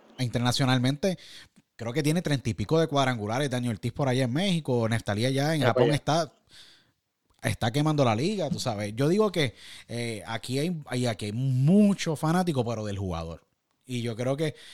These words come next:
Speaker 1: en
Speaker 2: Sí.
Speaker 1: Puerto Rico lo hay, pero como ya no ti-, obtienen el permiso, yo creo que de la franquicia acá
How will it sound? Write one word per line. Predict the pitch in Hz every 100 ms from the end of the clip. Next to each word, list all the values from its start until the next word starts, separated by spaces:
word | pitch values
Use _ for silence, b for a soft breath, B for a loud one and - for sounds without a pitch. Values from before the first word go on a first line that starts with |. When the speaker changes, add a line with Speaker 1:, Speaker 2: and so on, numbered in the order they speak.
| B
Speaker 1:
en | - 143
Speaker 2:
Sí. |
Speaker 1:
Puerto | 147 139 143
Rico | 160 190 170 -
lo | - 143 127 123 185
hay, | 202 127 131 135 _ -
pero | 139 127 120
como | 120 113
ya | 104 117
no | 127 156
ti-, | 156 165
obtienen | 147 147 151
el | 160
permiso, | - 139 143 180 - 104 _ _ _
yo | 110 113
creo | 131 135
que | 143
de | 139
la | 123
franquicia | 113 110 120 139
acá | 143 165